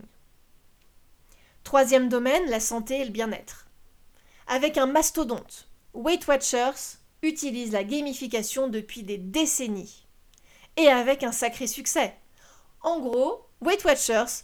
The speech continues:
en s'appuyant sur la gamification, permet à ses clients de manger plus équilibré. Ça fonctionne bien. Aujourd'hui, ça a été transféré sur le digital avec une app, mais encore une fois, il faut se souvenir que ça fait des décennies que ça existe,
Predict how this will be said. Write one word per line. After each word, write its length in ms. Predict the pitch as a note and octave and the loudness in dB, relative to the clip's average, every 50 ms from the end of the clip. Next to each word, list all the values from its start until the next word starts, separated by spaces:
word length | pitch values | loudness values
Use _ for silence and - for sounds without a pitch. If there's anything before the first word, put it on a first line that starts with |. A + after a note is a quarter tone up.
| - _ _ | -16 _ _
en 80 | D#4+ | -2
s'appuyant 380 | F4 F4 E4 D#4 D4+ D4 D4 C4+ | 2 4 2 2 2 0 0 0
sur 160 | - - C4+ | 0 -2 -2
la 120 | A#3+ A3 A3 | 0 0 0
gamification, 840 | G#3+ A#3+ B3 B3+ B3+ - B3+ A3 A#3 G#3+ G#3+ - - B3 C4+ E4+ - - | 0 -2 -4 -4 -6 -8 -6 -6 -4 -4 -4 -6 -6 -8 -8 -8 0 2
permet 340 | C#4 C4+ C4+ C4 B3+ A#3 - - | 4 4 4 4 0 0 -2 -2
à 100 | G3+ F#3+ | -4 -4
ses 180 | - D#4+ D#4+ | -4 -4 -4
clients 460 | D#4+ - B3 A3 G#3+ G#3 G#3+ - - _ _ - | -4 -4 -4 -2 -2 -2 -2 -6 -10 _ _ -12
de 160 | G3 G#3 A#3 | -6 -6 -4
manger 380 | A#3 A#3+ B3 B3 G#3+ A3 C4+ C#4 | -2 -2 -2 -2 -2 -4 -4 -4
plus 380 | C4 A3 - - D4 C4 B3 | -6 -8 -6 -6 -6 -4 -4
équilibré. 580 | B3+ A#3 - A#3+ G#3 G#3+ G3 F#3+ E3+ - - _ _ - - - - _ - | -6 -6 -6 -10 -10 -8 -8 -8 -10 -12 -14 _ _ -20 -20 -20 -20 _ -12
Ça 220 | - - D#4 D#4 | 4 4 4 4
fonctionne 460 | D#4 C#4+ C4+ - - - A3 G#3 G#3 | 4 0 -4 -4 -4 -4 -4 -4 -4
bien. 240 | G3 G3 A3+ B3+ G4 C5+ C#5+ - _ _ _ _ _ | -4 -4 -2 -2 -2 -4 -6 -12 _ _ _ _ _
Aujourd'hui, 540 | _ D#4 D4+ C#4 C#4+ D4 C#4 B3 C4+ D4 D4 | _ 0 0 0 0 -2 -4 -2 -2 -2 -2
ça 100 | C#4+ - | -2 0
a 60 | A#3+ | -2
été 200 | A3 A3 A3+ A3 | -2 -2 -2 -6
transféré 520 | A3 - - B3 - - - B3+ A#3 B3 A#3+ | -6 -6 -8 -6 -6 -4 -4 -4 -4 -4 -6
sur 200 | A#3 - C4 C4 | -4 -4 -4 -4
le 120 | A#3+ A#3 | -4 -4
digital 460 | G3+ A3 G#3+ G#3+ G#3+ G#3+ B3+ A#3+ A#3 | -6 -6 -8 -8 -6 -4 -4 -4 -2
avec 280 | G#3+ G#3 G#3 G3 G3+ - | -2 -4 -4 -8 -8 -10
une 100 | G3+ F#3+ | -10 -6
app, 240 | F3 - C4 - - - - - - - - - | -4 -6 -6 -6 -10 -14 -16 -16 -20 -20 -12 -6
mais 200 | G#3 A3 A#3+ C4 | -4 -2 0 0
encore 240 | B3 A3 B3+ A#3+ | 0 0 0 0
une 140 | A#3 G#3+ G3+ | 0 -2 -4
fois, 160 | - - B3 | -6 -6 -8
il 60 | D4+ - | -8 -8
faut 120 | - A3+ | -10 -12
se 140 | G3 - G#3+ | -10 -10 -10
souvenir 400 | G#3 - - A3+ A3+ A#3+ C4 C4+ | -10 -10 -8 -8 -4 -4 -4 -4
que 60 | - | -4
ça 120 | - G#3+ | -6 -8
fait 140 | G#3+ G#3 G3+ | -6 -6 -8
des 120 | F#3 F#3+ F3+ | -8 -8 -10
décennies 540 | F3+ F#3 C4 C#4+ C#4+ - E4 D#4 D#4 D#4+ | -6 -4 -4 -2 -2 -4 -4 -4 -6 -6
que 60 | D4+ - | -6 -2
ça 120 | D#4 C#4 | -2 -2
existe, 460 | C4+ A#3 A#3 B3 C4+ D#4 - - - | -2 -2 -6 -8 -8 -8 -10 -12 -16